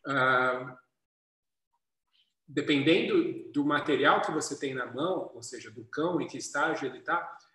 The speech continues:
você nunca vai realmente alcançar certos objetivos ideais que as pessoas têm, têm.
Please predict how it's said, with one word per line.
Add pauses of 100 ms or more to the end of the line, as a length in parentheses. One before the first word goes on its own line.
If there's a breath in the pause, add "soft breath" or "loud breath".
(180 loud breath)
você
nunca (180)
vai
realmente
alcançar (680)
certos
objetivos
ideais
que
as
pessoas
têm, (200)
têm.